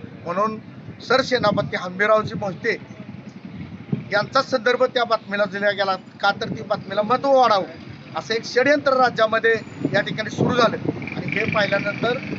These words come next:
ग्रामविकास विभाग आणि ग्रामपंचायत, ग्रामपंचायत सरपंच यांचा ही नाण्याची दोन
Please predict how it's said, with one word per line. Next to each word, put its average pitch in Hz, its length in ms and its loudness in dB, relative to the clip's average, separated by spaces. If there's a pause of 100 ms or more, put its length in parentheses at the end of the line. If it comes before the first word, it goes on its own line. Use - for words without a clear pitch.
(360)
ग्रामविकास 226 680 2
विभाग 226 340 4 (1040)
आणि - 180 -2 (880)
ग्रामपंचायत, 247 600 2 (460)
ग्रामपंचायत 208 640 0
सरपंच 214 340 0 (460)
यांचा 226 480 4 (560)
ही 190 160 -2
नाण्याची 208 500 2
दोन 214 260 2